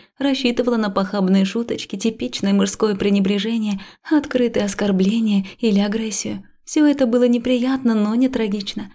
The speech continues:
Через любое из этих взаимодействий я могла выйти на контакт с курсантами. А вот к тому, что меня будут игнорировать,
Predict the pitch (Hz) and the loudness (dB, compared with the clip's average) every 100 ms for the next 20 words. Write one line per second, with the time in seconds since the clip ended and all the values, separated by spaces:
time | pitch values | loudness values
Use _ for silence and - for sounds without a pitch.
0 | _ _ - 254 226 226 196 220 226 - | _ _ 0 0 0 0 0 0 0 -2
1 | 202 190 196 214 196 208 202 196 226 226 | -2 0 0 -2 0 2 2 2 -2 -4
2 | - 220 - - 285 285 269 247 214 214 | -4 -6 -8 -6 0 2 4 4 2 -2
3 | 220 233 202 208 196 202 196 - - 202 | -2 -2 0 -2 -2 -4 -6 -8 -6 -6
4 | - 226 196 196 202 - - - 262 247 | -6 -8 -6 -6 -6 -12 -20 -6 0 0
5 | 247 - 208 196 208 202 208 208 196 208 | -2 -2 2 2 2 -2 0 0 0 2
6 | 196 196 190 196 196 240 247 208 196 | 2 2 2 2 2 0 -2 -4 -8